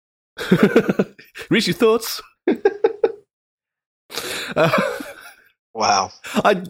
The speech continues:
Speaker 1: it's, it's great. So yeah, go see it. Irish, what have you been to see?
Speaker 2: I've not been to see anything. I've just seen a lot of films recently.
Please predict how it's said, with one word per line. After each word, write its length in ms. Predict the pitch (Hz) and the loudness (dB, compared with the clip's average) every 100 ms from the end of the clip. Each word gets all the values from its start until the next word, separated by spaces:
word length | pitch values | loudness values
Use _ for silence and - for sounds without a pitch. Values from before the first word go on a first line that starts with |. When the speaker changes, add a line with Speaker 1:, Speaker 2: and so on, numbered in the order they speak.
| - | -4
Speaker 1:
it's, 360 | 151 156 139 - | 0 2 0 -4
it's 160 | 147 - | -6 -2
great. 360 | 101 90 - - | -2 0 -4 -6
So 160 | - | 0
yeah, 220 | 135 139 107 | 2 2 2
go 160 | 151 | 0
see 160 | - 98 | 0 -2
it. 180 | 85 - _ _ _ _ _ _ _ _ _ _ _ _ _ _ | -4 -10 _ _ _ _ _ _ _ _ _ _ _ _ _ _
Irish, 280 | 185 202 - | 0 0 2
what 80 | 151 | 0
have 100 | 143 | 0
you 60 | 190 | 0
been 200 | 104 92 | -2 -4
to 60 | |
see? 280 | - 90 - _ _ _ _ _ _ 127 | -2 -4 -4 _ _ _ _ _ _ 0
Speaker 2:
I've 320 | 139 151 180 | 2 2 0
not 160 | 190 | -4
been 160 | - 165 | -2 -4
to 80 | 139 | -2
see 260 | - 143 110 | -2 0 -2
anything. 520 | 98 98 101 110 113 - | -2 -4 -4 -10 -14 -10
I've 120 | 101 104 | -6 -2
just 240 | 107 - | 0 0
seen 220 | 110 104 | 0 -2
a 60 | 98 | -4
lot 140 | 95 | -6
of 80 | - | -4
films 300 | 90 85 90 | -6 -8 -8
recently. 440 | 87 90 - 87 | -10 -10 -10 -12